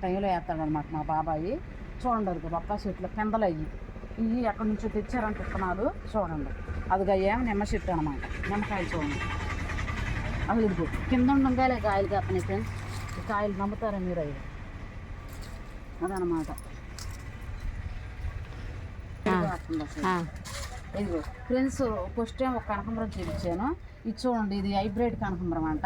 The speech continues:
Speaker 1: అసలు చూడండి, ఇవి అసలు ఎంత బాగుంది చూడండి. కలర్ కూడా బాగుంటుంది అనమాట, నిండు కలర్ అనమాట. ఈ కనకాంబరాలు నేను వచ్చినప్పుడల్లా పెట్టుకుంటా, పడ్డా మళ్ళీ అడిగి. చూడండి ఎంత అందంగా ఉండే ఈ చెట్లు. ఇది ఒక పోదే అనమాట, ఇట్ట అయిందనమాట. ఇది ఎన్నినేమో అరటి చెట్లు ఇంటికాడ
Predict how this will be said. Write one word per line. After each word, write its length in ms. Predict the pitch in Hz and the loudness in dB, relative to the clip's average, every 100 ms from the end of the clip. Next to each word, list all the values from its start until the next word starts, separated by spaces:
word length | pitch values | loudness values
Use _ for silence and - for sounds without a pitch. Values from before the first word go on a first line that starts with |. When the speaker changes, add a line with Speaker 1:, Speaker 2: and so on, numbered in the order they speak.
| 208 | 0
Speaker 1:
అసలు 160 | 196 - | -2 0
చూడండి, 300 | 202 185 165 156 | 2 2 2 0
ఇవి 100 | 147 | -2
అసలు 160 | 160 147 165 | -2 0 0
ఎంత 180 | 165 175 175 | -2 -2 0
బాగుంది 340 | 180 208 185 165 | 2 2 0 -2
చూడండి. 220 | 165 160 156 185 | 2 0 2 0
కలర్ 240 | 196 220 240 | 2 2 2
కూడా 140 | 233 180 | 2 4
బాగుంటుంది 380 | 202 226 220 175 | 4 4 2 0
అనమాట, 200 | 160 160 160 | 2 2 2
నిండు 160 | 175 170 190 | 2 2 0
కలర్ 200 | 156 131 | -2 -2
అనమాట. 240 | 131 - - - - - - - 220 | -2 -2 -6 -12 -12 -14 -14 -2 0
ఈ 40 | 214 | 2
కనకాంబరాలు 480 | 208 226 226 220 208 | 2 4 4 4 4
నేను 120 | 196 190 | 2 0
వచ్చినప్పుడల్లా 540 | 208 214 214 220 240 233 | 0 0 2 2 2 0
పెట్టుకుంటా, 380 | 202 185 165 156 | -2 -2 -2 0
పడ్డా 180 | 160 156 160 | 0 2 2
మళ్ళీ 180 | 151 151 | 2 2
అడిగి. 200 | 147 175 190 | 0 -4 -2
చూడండి 300 | 196 180 165 | 0 2 2
ఎంత 120 | 160 165 | 2 2
అందంగా 260 | 160 156 147 | 4 4 2
ఉండే 140 | 139 139 | 0 -2
ఈ 40 | 156 | -4
చెట్లు. 280 | 139 135 131 - - - - - - 220 | -6 -8 -10 -12 -14 -14 -14 -12 -2 2
ఇది 80 | 220 | 2
ఒక 80 | - - | 2 4
పోదే 260 | 247 240 233 | 6 6 6
అనమాట, 260 | 214 196 196 233 | 4 2 0 0
ఇట్ట 100 | 190 | 0
అయిందనమాట. 520 | 175 180 160 151 139 139 - | 2 0 0 0 -2 -4 -2
ఇది 140 | 185 185 190 190 | 0 2 4 4
ఎన్నినేమో 520 | 196 202 214 233 285 294 190 | 4 4 2 2 2 0 -2
అరటి 160 | 175 - | -4 -2
చెట్లు 220 | 220 - 214 | -4 0 0
ఇంటికాడ 300 | 220 247 | 0 0